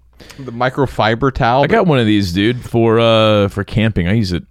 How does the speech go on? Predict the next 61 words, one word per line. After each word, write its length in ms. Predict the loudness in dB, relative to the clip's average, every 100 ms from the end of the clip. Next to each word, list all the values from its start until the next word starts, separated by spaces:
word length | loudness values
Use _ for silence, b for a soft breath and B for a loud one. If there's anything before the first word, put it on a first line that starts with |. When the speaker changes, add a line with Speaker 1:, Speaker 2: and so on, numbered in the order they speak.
| _ _ _ -12
Speaker 2:
pretty 160 | -6 -4
much 140 | -2 -2
every 140 | -2
time 120 | -2
I 40 | -2
go 120 | -2
camping. 360 | -2 -4 -4 -8 -6 0
Speaker 1:
Not 160 | 0
this 120 | 0
particular 420 | 0 -2 0 0 2
one, 220 | 2 0
but 80 | 0
you 80 | 0
have 40 |
a 40 | 0
microfiber 520 | -2 -2 -2 0 0 -2
to-, 160 | -4 -2
Speaker 2:
Yeah. 220 | -2 -2
Speaker 1:
uh, 220 | -2 -2 -2
towel 240 | 0 0
that 80 | 0
dri- 80 | 0
Speaker 2:
Dries 260 | 2 0
really 200 | -2 -2 -2
quickly. 240 | 0 0
Speaker 1:
I 40 |
used 260 | 2 0 0
to 40 |
Speaker 2:
It's 80 | 0
Speaker 1:
have 180 | -2 -2
one. 220 | -4 -6
I 80 | -2
had 100 | -2
one 120 | 0
Speaker 2:
Mm-hmm. 60 | -2
Speaker 1:
for 60 | -2
a 40 |
long 220 | -2 -2
time. 320 | -2 -2 -2 -6 B B B -20 -10
And 180 | -8 -6
here's 220 | -4 -2
why 160 | 2 2
I 40 |
had 240 | 2 0 0
one. 220 | -4 -6 b b b
We 140 | -6 -4
used 180 | -4 -6
to 80 |
sleep 280 | -8 -6 -2
on 60 | 0
a 40 |
lot 180 | 0 0
of 60 | -2
people's 260 | -4 -6
floors 560 | -6 0 2 2 0 0
Speaker 2:
Right. 160 | -2 0
Speaker 1:
and 100 | 0
on 100 | -2
their 100 | -2
couches. 600 | -2 -2 -2 -4 -4 -10 B B B -10
And 840 | -4 -2 -2 -2 -2 -2 -4 -8